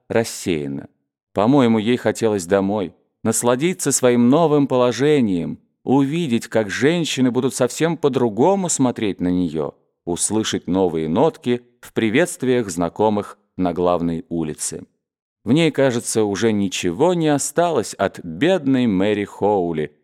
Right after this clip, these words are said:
которой так трудно живется. Она стала миссис Итан Аллен Хоули навсегда, и я должен сохранить ее такой. Она отбывала этот день,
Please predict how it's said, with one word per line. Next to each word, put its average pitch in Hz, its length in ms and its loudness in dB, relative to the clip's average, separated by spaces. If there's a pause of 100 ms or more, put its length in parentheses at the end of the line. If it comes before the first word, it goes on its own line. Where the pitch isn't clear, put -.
которой 82 340 -2
так 78 220 -6
трудно 120 540 -2
живется. 76 680 -6 (420)
Она 165 260 2
стала 139 640 0 (180)
миссис 143 840 -2 (120)
Итан 139 500 0
Аллен 120 480 0
Хоули 95 720 -2 (260)
навсегда, 76 880 -4 (460)
и 90 80 -4
я 104 140 0
должен 95 360 -2
сохранить 85 720 -6
ее 76 260 -6
такой. 73 540 -12 (520)
Она 143 260 4
отбывала 135 540 2
этот 110 320 -4
день, 139 400 -4